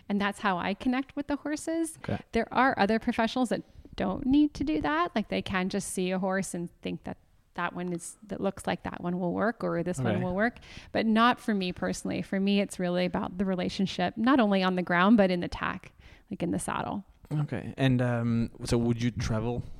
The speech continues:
Speaker 2: if you, you know, get a horse from Europe? Would you travel there to,
Speaker 1: Yeah.
Speaker 2: to, uh, ride the horse? Yeah.
Speaker 1: Yeah.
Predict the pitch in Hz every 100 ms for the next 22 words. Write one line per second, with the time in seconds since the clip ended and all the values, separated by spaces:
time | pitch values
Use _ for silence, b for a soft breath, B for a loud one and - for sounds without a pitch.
0 | - 113 - 113 104 107 117 92 - -
1 | 85 107 104 90 90 - 95 - - 80
2 | - 110 101 101 101 - 101 104 - 110
3 | 107 110 107 - 104 101 104 - - -
4 | 98 98 95 92 - 107 98 101 95 117
5 | 135 - 107 180